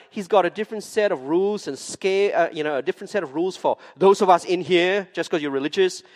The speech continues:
and a different set of rules for people on the outside. No, no, no. His judgment, notice, is based on truth. If you want justice, then remember that God also demands justice of you.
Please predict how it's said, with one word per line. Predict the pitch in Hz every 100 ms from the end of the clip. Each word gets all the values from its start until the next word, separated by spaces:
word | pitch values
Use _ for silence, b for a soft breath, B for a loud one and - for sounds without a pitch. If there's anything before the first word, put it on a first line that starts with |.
| B B
and | 160
a | -
different | 175 190 180
set | 185
of | 143
rules | 175 175
for |
people | - 180 175
on | 135
the | 131
outside. | 170 175 202 185
No, | 247
no, | 269
no. | 143 117 190 - _ b b b b
His | 190 170
judgment, | - 214 233 - 254 220
notice, | 185 180 160
is | 131
based | 143 143
on | 131
truth. | - 110 - - _ _ _ _ _ _ _ _ _ _ b b b
If | 127
you | 165
want | 196 214
justice, | 202 226 - 165
then | 175 165
remember | 151 170 208
that | 143 123
God | 151 170
also | 156 170
demands | 135 127 127
justice | 135 151 160
of | 170
you. | 277 226